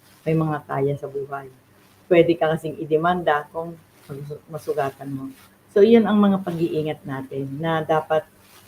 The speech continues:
na, ah, ingatan natin ang trabaho natin. Okay?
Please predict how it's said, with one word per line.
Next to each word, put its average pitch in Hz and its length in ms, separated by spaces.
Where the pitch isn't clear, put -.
na, 160 120
ah, - 160
ingatan 180 480
natin 156 400
ang 147 240
trabaho 143 480
natin. 131 400
Okay? 156 320